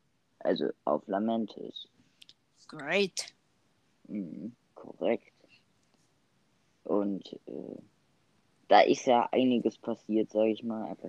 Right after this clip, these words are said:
Speaker 1: die letzte Folge anhören.
Speaker 2: Genau,
Speaker 1: Gucken.
Speaker 2: hört unsere letzte Folge, dann wisst ihr es.
Speaker 1: Mhm. <laughs> Nee, ähm, ja. Ich fand trotzdem die letzte Folge, die hat sich ein bisschen lang gezogen.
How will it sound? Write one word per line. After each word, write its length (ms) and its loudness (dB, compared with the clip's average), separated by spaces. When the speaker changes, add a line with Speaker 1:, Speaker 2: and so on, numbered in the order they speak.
Speaker 1:
die 80 -8
letzte 500 -8
Folge 540 2
anhören. 760 -2
Speaker 2:
Genau, 240 10
Speaker 1:
Gucken. 140 8
Speaker 2:
hört 140 6
unsere 300 8
letzte 300 4
Folge, 360 2
dann 240 -4
wisst 300 2
ihr 100 -6
es. 240 -10
Speaker 1:
Mhm. 520 -12
<laughs> 1300 4
Nee, 260 0
ähm, 280 -6
ja. 100 -6
Ich 160 -8
fand 240 2
trotzdem 440 -2
die 80 -2
letzte 400 0
Folge, 340 2
die 140 -2
hat 120 -6
sich 140 -14
ein 120 -8
bisschen 420 -6
lang 200 -6
gezogen. 560 -12